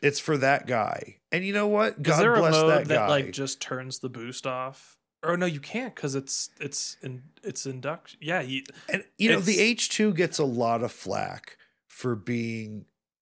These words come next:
Speaker 1: excessive, but excessive is fun.
Speaker 2: Excessive is fun, but you're now trying to cross the line. You're trying to co-,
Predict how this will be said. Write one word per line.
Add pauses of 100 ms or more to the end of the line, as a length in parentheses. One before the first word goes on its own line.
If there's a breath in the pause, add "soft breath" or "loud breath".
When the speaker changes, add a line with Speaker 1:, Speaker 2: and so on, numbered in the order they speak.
Speaker 1:
excessive, (400)
but (640 soft breath)
excessive
is
fun. (360)
Speaker 2:
Excessive
is
fun,
but (2250)
you're
now
trying
to
cross
the
line.
You're
trying
to
co-,